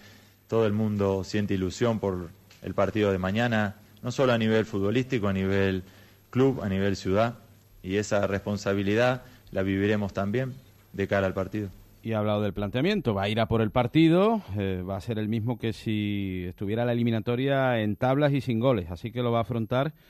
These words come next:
Speaker 2: como si fuera el de ida.
Speaker 1: El mismo que tuvimos en la ida, salir a, a por el partido, a implantar nuestro juego,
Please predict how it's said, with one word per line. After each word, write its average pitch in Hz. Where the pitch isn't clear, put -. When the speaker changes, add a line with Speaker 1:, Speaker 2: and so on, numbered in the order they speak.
Speaker 2:
como 104
si 104
fuera 123
el 127
de 117
ida. 85
Speaker 1:
El 139
mismo 175
que 135
tuvimos 135
en 120
la 131
ida, 110
salir 117
a, 107
a -
por 101
el 104
partido, 143
a 101
implantar 98
nuestro 104
juego, 127